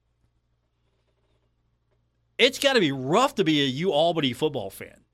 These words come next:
You get one game in August, you get one game in September, you get one game in October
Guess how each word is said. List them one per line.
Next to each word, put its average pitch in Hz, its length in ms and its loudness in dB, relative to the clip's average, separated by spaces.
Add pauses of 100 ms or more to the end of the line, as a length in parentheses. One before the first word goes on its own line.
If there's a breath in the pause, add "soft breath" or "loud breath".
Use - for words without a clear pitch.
(440)
You 143 80 -10
get 165 180 -2
one 196 240 0
game 220 320 0
in 185 60 -2
August, 165 420 0
you 151 80 -6
get 143 240 -2
one 165 480 0
game 165 480 -2
in 151 220 -4
September, 135 840 -4 (880)
you 165 120 -2
get 180 240 2
one 185 500 0
game 196 540 2
in 175 280 -2
October 160 960 0